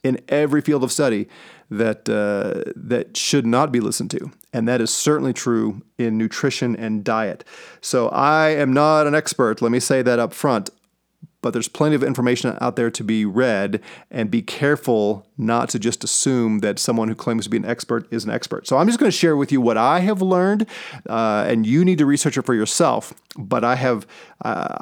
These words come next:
I will tell you, the result of my study is increased, uh, I feel better, and, and I'm healthier because of, uh, implementing what I have learned.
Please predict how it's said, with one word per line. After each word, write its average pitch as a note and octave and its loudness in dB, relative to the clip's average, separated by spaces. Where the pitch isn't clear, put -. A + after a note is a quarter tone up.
I C3+ 0
will A#2 0
tell - 2
you, C#3+ 0
the B2+ -4
result D3 2
of C#3+ 0
my B2 2
study A2+ -2
is A2 0
increased, - -2
uh, A#2+ -4
I B2 -2
feel E3 2
better, G#2+ 0
and, G#2+ -2
and A2 -2
I'm G#2+ -2
healthier A#2 0
because A2 -2
of, A2+ -4
uh, G#2+ 0
implementing A#2+ 0
what G#2+ 2
I G#2+ 0
have A2 -2
learned. G2+ -2